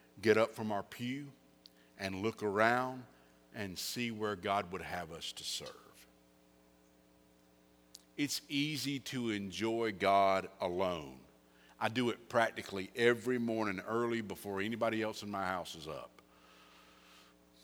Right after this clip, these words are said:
But then they get up. And then you gotta go face the world.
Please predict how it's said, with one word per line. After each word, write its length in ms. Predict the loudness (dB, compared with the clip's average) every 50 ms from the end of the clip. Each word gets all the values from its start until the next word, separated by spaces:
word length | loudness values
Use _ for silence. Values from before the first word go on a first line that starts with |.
| -20 -20 -20 -20 -20 -20 -20 -20 -20 -20 -20 -20 -20 -20 -20 _ -20 -20 -20 -18 -12
But 100 | -12 -8
then 160 | -6 -4 -2 0
they 140 | 0 -2
get 180 | 0 0 -2 -2
up. 240 | -2 -4 -6 -8 -10 -14 -20 -20 -20 -20 -20 -20 -20 -20 -20 -20 -20 -20 -20 -20 _ -20 -20 -20 _ _ _ _ _ _ _ _ _ _ _ _ -20 _ _ _ _ _ _ _
And 160 | -8 -6 -4
then 120 | -2 -2 0
you 120 | 0 2
gotta 200 | 2 2 2 2
go 140 | 0 -2 -4
face 320 | -2 -2 -2 -2 -2 -6
the 100 | -8 -10
world. 320 | -10 -10 -12 -14 -14 -16